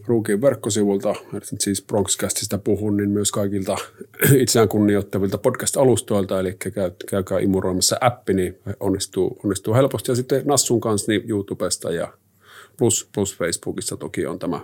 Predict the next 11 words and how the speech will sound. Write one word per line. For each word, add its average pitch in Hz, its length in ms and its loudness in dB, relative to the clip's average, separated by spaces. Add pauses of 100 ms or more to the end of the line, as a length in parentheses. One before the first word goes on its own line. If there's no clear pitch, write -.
videotuversio. 90 760 -2 (580)
Ja 156 80 8
hei, 160 420 8
tilatkaa 151 500 0
uutiskirjeemme, 147 920 4
niin 95 140 2
ette 113 220 -2
missaa 117 460 4
näitä 87 280 -2
meidän 85 300 -4
niinku 85 160 -8